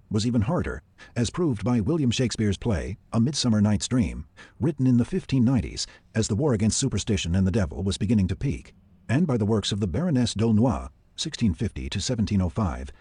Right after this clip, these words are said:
who not only wrote about fairies a century after Shakespeare, but also coined the term fairy tale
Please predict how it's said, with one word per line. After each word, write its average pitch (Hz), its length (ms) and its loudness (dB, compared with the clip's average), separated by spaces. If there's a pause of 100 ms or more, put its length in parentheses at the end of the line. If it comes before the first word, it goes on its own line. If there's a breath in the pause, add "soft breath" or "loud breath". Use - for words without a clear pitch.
(300 soft breath)
who 131 120 4
not 120 160 4
only 147 200 2
wrote 107 180 2
about 101 240 0
fairies 92 500 0
a 110 80 0
century 110 480 -2
after 117 320 -2
Shakespeare, 76 540 -6 (400 loud breath)
but 107 100 -2
also 143 280 -2
coined 123 260 2
the 104 60 0
term 101 440 2
fairy 139 300 -2
tale 67 340 -4